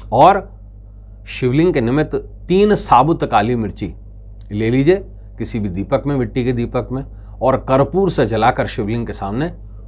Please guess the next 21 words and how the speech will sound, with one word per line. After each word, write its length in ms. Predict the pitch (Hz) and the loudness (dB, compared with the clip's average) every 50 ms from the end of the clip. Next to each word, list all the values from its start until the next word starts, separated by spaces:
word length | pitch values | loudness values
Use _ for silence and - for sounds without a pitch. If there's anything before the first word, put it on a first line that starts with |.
| - - | -14 -12
धूप 300 | 85 - - 104 85 - | -8 -6 -6 -6 -6 -8
कीजिए 340 | - - 73 - - - - - - - - - - - - - - - - | -10 -12 -12 -12 -12 -14 -16 -16 -16 -16 -16 -16 -16 -16 -16 -16 -16 -10 -6
और 100 | 107 120 | -4 -4
इस 100 | 127 123 - | -4 -4 -6
पूरे 340 | - - 117 113 113 120 113 | -6 -4 -2 0 0 0 -2
प्रयोग 420 | - 90 87 92 107 117 135 147 | -2 -2 -2 0 0 2 2 4
में 140 | 170 185 180 - - - - - - - | 2 2 0 -2 -8 -16 -18 -18 -12 -6
एक 160 | 104 113 110 98 | -6 -4 -4 -4
विशेष 420 | 82 87 - - 110 101 90 - 92 | -6 -6 -4 -2 -2 -2 -2 -2 -4
मंत्र 260 | 101 123 127 - 98 | -4 -2 -2 -4 -6
का 100 | - - | -6 -6
जाप 280 | 82 80 78 73 - - | -4 -4 -6 -6 -8 -10
कीजिए। 280 | - 69 - - - - - - - - - - | -14 -14 -14 -14 -16 -16 -16 -18 -18 -12 -2 4
ओम 540 | 113 147 165 170 170 170 170 170 165 160 165 | 6 8 8 8 8 8 8 6 6 4 2
अग्नि 580 | 165 - - 127 139 127 139 151 160 170 180 165 | 0 0 2 2 2 4 4 4 6 6 6 4
ज्वालाय 760 | 120 131 165 170 175 180 160 139 143 151 151 151 156 175 175 | 6 6 8 8 8 8 8 8 8 8 6 6 6 4 4
नमः, 380 | 156 131 139 143 147 147 131 156 170 170 165 165 170 170 156 160 170 165 - - - - - - - - - | 4 2 2 2 2 4 6 6 6 6 6 4 4 2 0 -2 -4 -8 -10 -14 -18 -20 -20 -20 -20 -6 0
ओम 300 | 131 156 185 240 269 262 - - - - - - - - 113 | 4 4 6 6 4 2 -2 -8 -14 -18 -20 -20 -6 -2 -2
अग्नि 580 | 117 107 107 135 151 160 196 240 269 254 - 117 | 0 2 2 2 4 4 4 4 2 0 -2 -6
ज्वालाय 580 | 107 98 104 135 123 117 120 135 156 170 156 135 | -8 -2 2 2 4 4 6 6 6 6 6 4
नमः। 320 | 131 117 101 98 90 85 | 2 -2 -4 -6 -8 -10